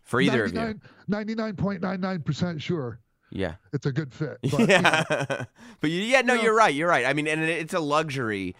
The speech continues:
Speaker 1: to be able to take it slow, right?
Speaker 2: Yeah.
Speaker 1: Yeah.
Speaker 2: Yeah.
Speaker 1: I, I definitely,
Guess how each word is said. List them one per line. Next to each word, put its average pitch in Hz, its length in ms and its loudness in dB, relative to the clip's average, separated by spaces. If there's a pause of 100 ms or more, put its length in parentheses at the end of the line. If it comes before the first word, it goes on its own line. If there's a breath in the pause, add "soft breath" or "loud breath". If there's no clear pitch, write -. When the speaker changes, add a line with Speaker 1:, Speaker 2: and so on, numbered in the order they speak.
(340 loud breath)
Speaker 1:
to 139 140 0
be 123 200 2
able 120 200 2
to 110 80 -2
take 113 240 -4
it 101 100 -6
slow, 92 420 -8
right? 104 300 -4 (220)
Speaker 2:
Yeah. 113 220 -12 (160)
Speaker 1:
Yeah. 98 280 -6
Speaker 2:
Yeah. 104 120 -8 (300)
Speaker 1:
I, 101 100 -4 (140)
I 98 120 -4 (200)
definitely, 95 720 -4